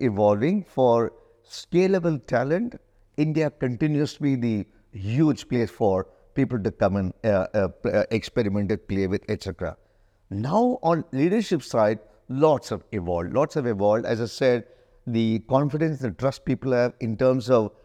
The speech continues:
entrusting more, uh, asking them to be demanding more, and the leadership also stepped up to put across.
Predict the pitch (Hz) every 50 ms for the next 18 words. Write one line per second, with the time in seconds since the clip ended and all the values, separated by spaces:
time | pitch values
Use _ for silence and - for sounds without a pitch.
0 | _ _ _ _ - 143 165 180 180 160 - - 180 165 - - - 175 170 143
1 | 120 98 95 113 127 131 113 101 92 - - _ _ _ _ _ _ - 110 107
2 | 101 101 104 - - 113 127 143 143 - - 175 170 165 139 147 147 151 147 147
3 | 143 131 139 139 135 120 113 - _ _ _ - 123 117 113 147 135 160 170 175
4 | 185 185 170 165 175 156 135 113 117 123 120 107 92 87 - _ _ _ - -
5 | 139 131 127 135 151 156 185 185 - - 160 139 139 151 156 160 - - - -
6 | 139 117 104 - - 156 - - - 113 - 147 113 95 117 85 - - 95 85
7 | 82 -